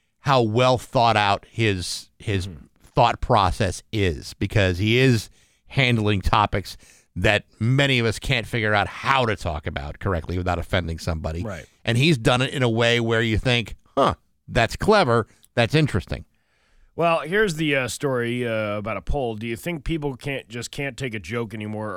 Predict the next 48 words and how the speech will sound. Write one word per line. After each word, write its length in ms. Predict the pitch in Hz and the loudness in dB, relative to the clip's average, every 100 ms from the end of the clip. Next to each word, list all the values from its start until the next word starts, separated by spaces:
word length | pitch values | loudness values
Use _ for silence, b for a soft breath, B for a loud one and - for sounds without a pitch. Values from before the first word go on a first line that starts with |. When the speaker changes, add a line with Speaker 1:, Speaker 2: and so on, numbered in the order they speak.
| 98 | -10
Speaker 2:
are 80 | |
we 120 | 95 95 | -12 -12
constantly 600 | - 147 127 123 113 98 _ | -8 -8 -8 -10 -10 -10 _
offended 600 | 90 98 - 180 180 135 | -16 -14 -4 -2 -2 -4
now 240 | 123 120 117 | -4 -4 -4
because 420 | 95 110 127 113 | -6 -6 -6 -6
more 200 | 123 127 | -6 -8
people 300 | 117 123 110 | -8 -10 -10
joke 340 | 107 113 151 135 | -10 -4 -2 -2
about 240 | 123 113 | -6 -8
stuff 280 | - 123 110 | -6 -8 -6
that 160 | 107 87 | -12 -10
should 320 | - 214 151 | -8 -6 -6
be 180 | 120 101 | -8 -8
off 240 | 82 - | -12 -14
limits? 380 | 101 80 - - _ _ _ _ _ _ | -14 -14 -18 -20 _ _ _ _ _ _
Someone 580 | - 240 254 233 208 170 | -4 -2 0 -2 -2 -2
polled 340 | 180 175 151 | 0 0 -2
six 340 | - 233 220 - | -4 -6 -6 -4
thousand 400 | 185 165 143 143 | -2 -2 -4 -4
Americans, 640 | 127 120 110 123 120 110 | -4 -4 -6 -6 -6 -6
and 100 | 120 | -6
in 140 | 120 | -6
general, 400 | 110 151 143 135 | -4 -2 0 -2
we 140 | 123 120 | -2 -4
think 340 | - 127 110 | -4 -8 -6
people 300 | - 120 113 | -6 -6 -6
just 240 | 92 101 - | -8 -12 -8
can't 240 | 113 92 | -8 -8
take 180 | 101 87 | -10 -12
a 60 | 76 | -14
joke. 320 | 69 78 65 - | -14 -14 -14 -14
But 100 | 104 | -12
it's 140 | - | -8
a 60 | 127 | -6
mixed 320 | 123 - - | -6 -8 -12
bag. 240 | - 69 | -12 -12
Thirty-five 580 | - 185 208 165 165 139 | -6 -4 -4 -4 -4 -4
percent 300 | 120 - 113 | -8 -10 -10
we 120 | 117 | -12
can't, 320 | 110 117 - | -14 -16 -16
say 200 | - 123 | -14 -12
we 120 | 107 101 | -12 -12
can't 240 | 107 87 | -14 -14
take 180 | 92 78 | -16 -18
a 40 | |
joke 260 | 71 71 - | -20 -20 -20
anymore. 380 | 58 53 50 | -20 -20 _